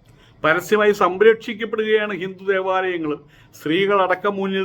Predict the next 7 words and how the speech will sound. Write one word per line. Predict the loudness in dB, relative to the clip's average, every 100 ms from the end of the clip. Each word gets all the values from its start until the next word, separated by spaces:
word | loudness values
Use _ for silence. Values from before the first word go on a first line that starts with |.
| -4
നിൽക്കുകയാണ് | -4 -2 0
അതിന് | 0 0
വേണ്ടിയിട്ട്. | -2 -4 -8 -8 -12 -14 -20 _ _ -20 -14 -4
ഉണക്കച്ചുള്ളികൾ | -4 0 0 0 0 2 2 2 0 -6 -20 -20 -20 _ -2
ഇവിടെ | 0 2 2 0
ഈ | -2 0
വിഷയത്തിൽ | 0 2 2 2